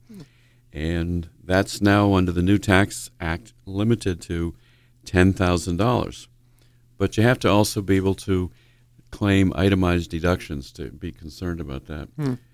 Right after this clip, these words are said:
Speaker 2: And right now, Mike, I want to tell you that only about twenty-five percent of all tax filers in this country are filing tax returns with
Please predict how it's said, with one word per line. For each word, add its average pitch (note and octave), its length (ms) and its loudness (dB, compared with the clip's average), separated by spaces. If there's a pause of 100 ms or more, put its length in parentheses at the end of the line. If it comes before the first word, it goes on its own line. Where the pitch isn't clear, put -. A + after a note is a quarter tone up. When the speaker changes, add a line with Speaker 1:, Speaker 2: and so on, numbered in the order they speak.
(200)
Speaker 2:
And F2+ 340 -4
right A#2+ 220 2
now, C3 160 4
Mike, B2 540 2
I G2 80 -2
want G#2+ 180 -2
to - 60 -14
tell A2 120 0
you G#2+ 120 2
that F#2 260 2
only G#2 320 2
about F#2 360 -2 (460)
twenty-five A2 580 2
percent G2 340 -6
of F2 120 -4
all F2+ 180 -2
tax F#2 500 -8
filers G2 540 -2
in E2+ 80 -8
this E2+ 160 -8
country D#2 540 -4 (760)
are F2+ 100 -6
filing F#2+ 720 0
tax G#2+ 380 -2
returns F2+ 640 -4
with D#2 140 -6